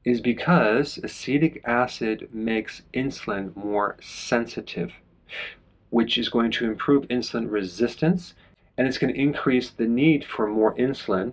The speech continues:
and help your pancreas to produce less insulin.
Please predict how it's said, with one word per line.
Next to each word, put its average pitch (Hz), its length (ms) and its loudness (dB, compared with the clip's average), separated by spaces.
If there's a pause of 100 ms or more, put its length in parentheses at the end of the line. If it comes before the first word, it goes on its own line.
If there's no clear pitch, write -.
and 113 240 -2
help 131 320 2
your 117 80 0
pancreas 110 440 0
to - 140 -8
produce 107 380 -2 (420)
less 113 400 2 (140)
insulin. 98 480 0